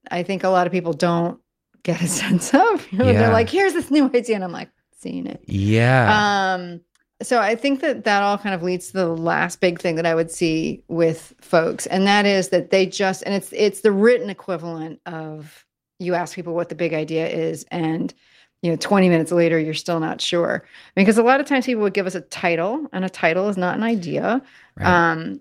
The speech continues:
Speaker 1: they would, or they would just <laughs> kind of, like, say something, and I'm like, "I don't understand what that is." Like, they're, they're using proprietary language or whatever, and it's like,
Speaker 2: Mm.
Speaker 1: "I'm sure that is an extremely powerful string of words to you.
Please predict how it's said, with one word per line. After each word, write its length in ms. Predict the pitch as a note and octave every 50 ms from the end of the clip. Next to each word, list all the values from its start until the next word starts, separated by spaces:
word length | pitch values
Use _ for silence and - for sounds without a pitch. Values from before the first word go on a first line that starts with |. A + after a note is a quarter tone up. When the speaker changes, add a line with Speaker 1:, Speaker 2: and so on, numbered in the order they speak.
| _ _ _
Speaker 1:
they 280 | F3+ F#3+ G3 G3 G3
would, 240 | F#3 F3+ F#3+ F#3+ F3+
or 340 | E3 - F#3+ G3+ G3+ G3+ G3
they 160 | F3+ G3 F#3+
would 220 | F3+ F#3 F#3 F3 -
just 280 | - F#3+ F3 - - -
<laughs> 60 | -
kind 120 | E3 D3 - G3
of, 160 | F3+ - -
like, 300 | G#3+ D3+ D3 D3 - - _ - - - - _ _ _ _ -
say 280 | - - - G3 F#3 F3+
something, 320 | F3+ B3+ A#3 F#3 A#3+ B3
and 100 | A3+ G3+
I'm 60 | F#3+ F#3
like, 180 | F3 E3+ - -
"I 60 | G3
don't 280 | F3 C#3+ F#3 F3+ F3 F3
understand 520 | F3+ F3 E3 D#3+ - - - E3+ D#3+ D#3+
what 160 | D#3 D#3 D3+
that 240 | - D#3 E3 - -
is." 320 | E3 D#3 - F3+ G#3+ A3 F#3+
Like, 200 | F3+ E3 E3 -
they're, 120 | F3+ F3
they're 160 | E3+ F#3+ F3+
using 420 | F3 F3+ F#3+ G3 G3+ F3+ G3 F#3 F3
proprietary 720 | - F#3+ F3+ - - F3 F3 F3 F3 - F#3+ E3+ F3 G3
language 720 | G#3+ A#3 A#3+ B3 B3 A#3 A3+ A#3+ A#3 A3+ A3 G3 F#3+ G3+
or 100 | F3+ F3+
whatever, 560 | F3+ F#3 F3+ G3 G#3 G#3+ G3 G3+ G3+ F#3+ F#3
and 240 | F#3 - F3 F3+ F3+
it's 160 | F3 - -
like, 140 | E3+ E3 F#3+
Speaker 2:
Mm. 60 | F3
Speaker 1:
"I'm 100 | G3 G#3+
sure 200 | G#3 - A#3 A#3 G#3
that 200 | G3+ F3+ - -
is 160 | E3 E3 -
an 100 | E3 - - _ _ _
extremely 1000 | - - - - - - - _ _ _ _ - D#4 E4 E4 D#4 D#4 C#4+ C4+ B3
powerful 480 | A#3+ A3+ G3 E3+ E3 D#3+ - - - E3
string 480 | - - - F3 E3+ E3+ E3+ - - -
of 160 | - D3+ D3+
words 320 | F3 E3+ E3 F3+ - - -
to 140 | - - F3+
you. 380 | F#3+ G#3 G#3+ G#3+ G#3+ G#3 G3